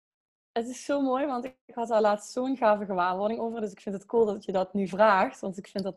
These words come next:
gigantisch gaaf om te delen. Voor mij is Access Consciousness een manier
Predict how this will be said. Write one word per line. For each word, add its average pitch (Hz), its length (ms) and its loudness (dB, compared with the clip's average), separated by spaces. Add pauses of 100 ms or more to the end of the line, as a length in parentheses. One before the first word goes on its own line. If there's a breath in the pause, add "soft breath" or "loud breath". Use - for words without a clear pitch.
gigantisch 208 580 -4
gaaf 185 240 0
om 190 80 -6
te 190 120 -10
delen. 196 440 2 (520 soft breath)
Voor 240 140 -2
mij 262 220 2
is 320 120 0
Access 254 400 -6
Consciousness 208 760 -4
een 208 200 -2
manier 262 880 0